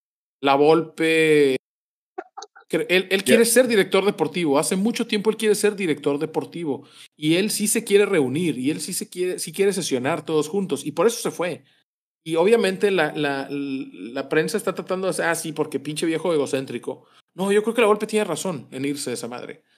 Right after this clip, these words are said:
Speaker 1: Lo entiendo ahí. Fernando Hierro, Carles Puyol, cabrón, Rafa Márquez.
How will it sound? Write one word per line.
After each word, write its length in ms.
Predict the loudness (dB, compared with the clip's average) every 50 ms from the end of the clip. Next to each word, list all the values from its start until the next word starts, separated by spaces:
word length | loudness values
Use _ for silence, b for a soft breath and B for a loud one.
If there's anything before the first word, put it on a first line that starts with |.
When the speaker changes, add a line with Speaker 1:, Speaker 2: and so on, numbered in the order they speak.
| _ _ _ _ _ _ _ _ _ _ _ _ _ _ _ _ _ _ _ _ -2
Speaker 1:
Lo 60 | -2
entiendo 360 | 2 4 4 4 6 4 2
ahí. 240 | 2 0 -2 -6 -10 _ _ _ _ _ _ _ _ _ _ _ _ _ _ _ _ _ _ _ _ -4
Fernando 360 | 0 2 2 4 6 4 4
Hierro, 400 | 6 4 4 2 0 -4 -10 -14 -16 _ _ _ _
Carles 360 | -2 -2 -2 0 -2 -4 -6 -6
Puyol, 420 | -4 -2 0 0 0 0 -2 -4
cabrón, 320 | -8 -8 -8 -8 -8 -12 -16 _ _ _ _ _
Rafa 280 | -4 -4 -2 -2 -4 -4
Márquez. 720 | -2 -4 -4 -4 -6 -10 -14 -12 -12 -14 -14 -14 -16 -20